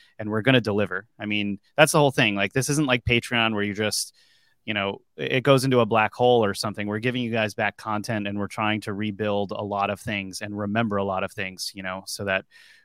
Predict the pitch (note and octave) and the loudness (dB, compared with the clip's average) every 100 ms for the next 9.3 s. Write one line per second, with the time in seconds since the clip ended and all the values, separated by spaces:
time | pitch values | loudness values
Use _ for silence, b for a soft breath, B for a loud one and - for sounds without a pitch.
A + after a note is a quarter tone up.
0 | - A2+ G#2+ G#2+ - B2 A2+ G#2+ G2+ F#2+ | -4 -2 0 -2 0 4 4 4 -2 -4
1 | G#2+ G2 G2 F#2 F#2 F2+ G#2+ G2+ G2 G2 | -6 -4 -2 -2 -2 -6 -6 -6 -6 -6
2 | G2 F#2+ G2 A2+ - A2+ B2+ A2 G2+ F#2+ | -4 -4 -2 -2 -2 2 4 4 2 0
3 | - A2 - G2+ G2 G2 F#2 G2 F2+ F2+ | -2 -6 -6 -6 -6 -10 -8 -6 -6 -10
4 | - G2+ - b b b b A#2 G#2+ G2+ | -8 -8 -10 b b b b 4 4 4
5 | - A#2 - G#2+ G#2 - _ C#3+ C3+ C3+ | 0 -4 0 0 0 -2 _ 4 8 8
6 | B2+ A#2 G#2+ B2 D3+ F3 C3+ B2 A#2 A2 | 6 2 0 4 6 8 8 6 4 4
7 | A2 G#2+ - A2+ A#2+ G#2+ G#2+ G2+ - G#2+ | 4 0 -2 -4 0 0 0 -2 -2 -2
8 | G2+ A2 - A2 - D3 C#3+ A#2+ G#2+ G#2+ | -2 -2 -8 -6 0 2 0 -4 -4 -2
9 | G2 F#2+ - | -2 -4 -6